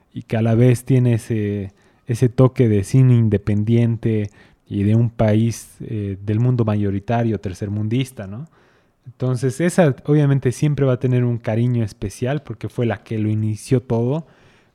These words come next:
pero esta de Shin Godzilla es increíblemente fascinante cómo han, eh, retomado el discurso de,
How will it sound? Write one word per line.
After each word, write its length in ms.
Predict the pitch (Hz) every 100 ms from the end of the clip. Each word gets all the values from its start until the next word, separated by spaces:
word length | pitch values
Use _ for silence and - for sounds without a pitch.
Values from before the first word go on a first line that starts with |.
| -
pero 180 | 127
esta 260 | 139 - 143
de 120 | 123
Shin 240 | 110 143 135
Godzilla 600 | 113 - 131 127 127 - _ _ _ _
es 400 | 131 123 120 - _ -
increíblemente 800 | 135 127 143 139 135 131 123 120
fascinante 640 | 120 - 127 127 127 123
cómo 420 | - 123 123 120
han, 580 | 123 123 120 117 117 120 -
eh, 400 | 113 107 104 101
retomado 880 | 117 113 123 123 135 147 143 175 - - _ _ -
el 140 | 135
discurso 640 | 117 113 - 131 113 135
de, 320 | 117 117 110